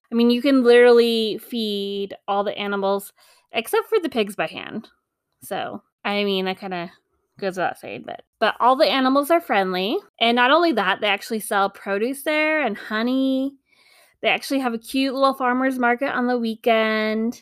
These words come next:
And the person, um, the lady that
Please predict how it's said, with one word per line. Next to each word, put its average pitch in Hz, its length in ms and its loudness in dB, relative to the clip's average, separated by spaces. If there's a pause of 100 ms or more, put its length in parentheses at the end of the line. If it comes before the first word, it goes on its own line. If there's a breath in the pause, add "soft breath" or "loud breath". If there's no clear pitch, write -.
And 214 300 0
the 233 60 0
person, 247 880 -4
um, 196 680 -4 (2000 soft breath)
the 240 120 2
lady 226 340 0
that 202 400 2